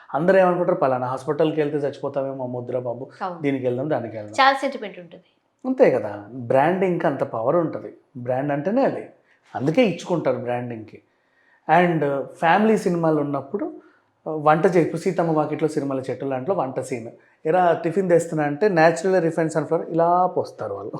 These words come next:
Speaker 1: <laughs> బ్రాండింగ్.
Speaker 2: అవును.
Speaker 1: నెక్స్ట్ అలాగే సోగ్గాడే చిన్ని నాయనాలో రమ్యకృష్ణ,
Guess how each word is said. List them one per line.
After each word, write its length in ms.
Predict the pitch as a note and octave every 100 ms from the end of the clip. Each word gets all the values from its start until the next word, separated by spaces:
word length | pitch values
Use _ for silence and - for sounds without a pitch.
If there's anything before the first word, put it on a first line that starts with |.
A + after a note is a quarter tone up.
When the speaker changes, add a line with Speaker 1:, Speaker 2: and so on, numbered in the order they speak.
| -
Speaker 1:
<laughs> 240 | - - - - _ _ _ _ _ _ _ _ - _ - - - - -
బ్రాండింగ్. 560 | G#3 D4+ A#3 D3+ B2+ A#2 - -
Speaker 2:
అవును. 360 | G3+ F3+ - F#3
Speaker 1:
నెక్స్ట్ 280 | B3 B3+ F3+
అలాగే 600 | C#3 B2 A2+ D3 D#3 -
సోగ్గాడే 480 | - A3 F#3+ G#3 G3
చిన్ని 280 | F#3+ F3+ F3
నాయనాలో 420 | E3 D#3+ D#3+ E3
రమ్యకృష్ణ, 680 | D3+ D#3 D#3 D3 - C#3